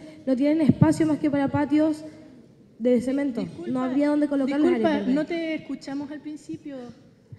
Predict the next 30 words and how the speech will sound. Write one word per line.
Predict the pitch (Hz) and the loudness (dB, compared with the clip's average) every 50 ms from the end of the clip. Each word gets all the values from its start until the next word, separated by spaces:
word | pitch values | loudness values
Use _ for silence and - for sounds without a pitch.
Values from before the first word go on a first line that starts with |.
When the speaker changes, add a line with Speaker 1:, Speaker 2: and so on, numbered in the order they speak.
| - - - | -12 -2 2
Speaker 1:
Que | 233 247 | 4 6
nosotros | 247 233 - 277 277 320 302 - | 6 8 8 8 8 8 6 6
creemos | - 330 339 320 302 294 294 302 302 | 6 4 6 6 6 4 2 0 0
que | - - 277 262 262 247 - - - - - - | 2 2 2 2 2 0 -2 -6 -14 -10 2 6
los | 247 262 | 8 10
recursos | 262 269 254 262 - 330 339 302 - - 262 262 285 311 - - - - - - - - | 10 10 8 12 12 12 12 12 12 6 4 4 4 2 0 -6 -12 -14 -18 -18 -14 -4
no | - 269 285 | 2 2 4
sabríamos | 247 311 311 294 311 320 339 330 | 6 6 6 6 6 6 6 4
dónde, | 320 320 311 302 | 4 4 4 6
de | 311 302 294 | 6 4 4
dónde | 254 269 277 294 320 | 4 2 2 2 2
los | 320 294 | 2 0
sacarían, | - 302 285 269 262 247 294 311 277 269 | 0 -2 -2 -2 0 4 4 4 4 4
porque | 226 254 240 - 262 254 247 240 233 | 2 0 0 2 4 4 4 4 4
la | 240 240 | 4 2
mayoría | 247 247 240 240 262 | 4 4 4 6 8
de | 269 | 8
los | 285 269 | 8 8
recursos | 294 285 294 302 285 - 311 | 8 6 6 6 6 6 4
que | 302 294 | 4 4
se | 285 262 | 2 2
destinan | 240 196 - - - 277 294 302 | 0 0 0 -2 -2 2 4 6
a | |
educación | 302 311 302 294 277 - - 330 330 349 - - - - - - - - - | 6 6 6 4 0 0 2 2 2 2 -2 -8 -14 -16 -18 -20 -20 -10 -2
están | 226 - - 277 | -2 0 2 2
siendo | 226 302 311 311 | 2 4 6 6
destinados | 311 - - 294 285 285 294 311 311 | 6 6 4 2 2 4 4 6 6
a | 311 | 6
la | 294 | 6
mejora, | 285 262 233 254 247 | 4 2 2 2 2